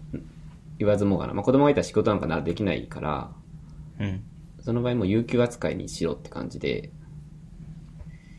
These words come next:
Speaker 1: で、まあ、僕ら共働きなんで、かつ、まあ、奥さんの職種上、在宅がなかなか難しいんで、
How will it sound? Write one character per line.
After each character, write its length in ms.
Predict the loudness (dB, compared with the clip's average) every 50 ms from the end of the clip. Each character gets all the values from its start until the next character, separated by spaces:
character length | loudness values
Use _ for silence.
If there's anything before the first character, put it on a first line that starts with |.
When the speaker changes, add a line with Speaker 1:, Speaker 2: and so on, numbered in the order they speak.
| -14 -12 -10 -8 -8 -8 -8 -8 -8 -6
Speaker 1:
で、 120 | -2 0 0
ま 100 | 2 0
あ、 20 |
僕 160 | 0 2 4
ら 60 | 4 4
共 260 | 4 4 4 4 6
働 300 | 4 4 4 4 4 4
き 80 | 2 2
な 100 | 0 0
ん 100 | -2 -4
で、 280 | -2 -4 -4 -4 -8 -12 -16 -16 -16 -16 -16 -16 -16 -12 -8
か 120 | -6 -4
つ、 340 | -4 -2 -2 -2 -2 -2 -2 0
ま 120 | 0 0
あ、 80 | 2 0
奥 140 | 0 0
さ 80 | 2 2
ん 20 |
の 140 | 2 2 0 -2 -6 -14 -14
職 340 | -8 -4 -4 -2 -2 -2 -2
種 140 | 0 0 4
上、 340 | 6 6 6 6 4 0 -4 -10 -14 -14 -12 -12 -14 -14 -14 -16 -12 -4
在 200 | 0 2 2 2
宅 160 | 2 0 2
が 80 | 4 4
な 80 | 4 4
か 80 | 2
な 80 | 2 2
か 60 | 2
難 300 | 0 0 -2 0 -2 -2
し 100 | -2 -2
い 20 | -6
ん 140 | -6 -4 -4
で、 200 | -4 -4 -6